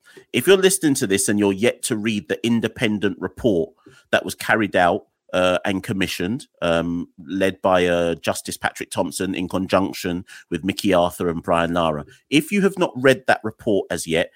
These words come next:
you need to go and read it. Go back and listen to episode seventy-nine of the Caribbean Cricket Podcast. You can find it on YouTube. You can find it on all the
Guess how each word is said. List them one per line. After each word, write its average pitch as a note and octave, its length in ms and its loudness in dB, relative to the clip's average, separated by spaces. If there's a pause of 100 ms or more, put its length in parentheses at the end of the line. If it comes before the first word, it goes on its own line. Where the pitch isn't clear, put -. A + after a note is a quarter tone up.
you G2 120 -2
need G2 200 0
to - 60 -4
go F#2 200 0
and F2 100 -4
read E2 260 -6
it. C#2+ 140 -6 (200)
Go G#2 180 6
back B2+ 300 0
and C3+ 160 2
listen A#2 360 -2
to G2+ 440 -4
episode F#2+ 640 -2 (260)
seventy-nine G#2 760 -2 (120)
of - 100 -8
the - 80 -8
Caribbean F#2+ 360 0
Cricket - 300 -14
Podcast. F2+ 560 -2 (260)
You F2+ 80 -12
can F2 140 -4
find G2 260 4
it - 60 0
on F#2+ 120 -4
YouTube. F#2+ 420 -4
You F2 60 -14
can D#2+ 120 -12
find F#2 240 -2
it - 80 -8
on F#2+ 80 -4
all F#2 100 -2
the F2+ 160 -4